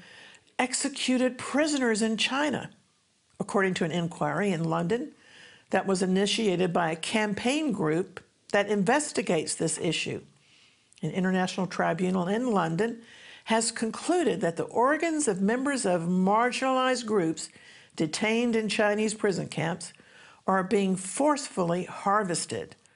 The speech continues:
sometimes when patients are still alive. An independent body tasked with investigating organ harvesting from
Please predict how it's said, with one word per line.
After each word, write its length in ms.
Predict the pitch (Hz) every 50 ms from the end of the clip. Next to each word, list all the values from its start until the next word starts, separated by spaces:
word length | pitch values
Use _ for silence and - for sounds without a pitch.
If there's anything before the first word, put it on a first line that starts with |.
| _ _ _ _ _ - _ _
sometimes 720 | - - - 220 220 196 - 208 196 196 202 202 208 196
when 160 | 202 190 175 165
patients 640 | - - 180 180 175 - 214 208 - - - - - _ _ _ -
are 80 | - 160
still 300 | - - - - 208 202
alive. 760 | 185 175 175 165 170 180 180 185 190 - - - - - - _ _ _ _ _ _ _ _ _ _ _ _ _ _ _ - - _ _ _ _ _ _ _ -
An 140 | - 185 180
independent 560 | 220 233 240 240 233 233 226 208 196 185 190
body 320 | 196 185 208 226 202 170 170
tasked 680 | - - - 233 240 240 220 202 202 - - - -
with 200 | - 214 190 180
investigating 800 | - 185 175 156 214 240 240 - - 240 196 190 175 165 170 165 156
organ 380 | - 180 180 175 170 170 160
harvesting 680 | 165 - - 196 214 208 208 175 165 - - 135 143 151
from 240 | - - 147 147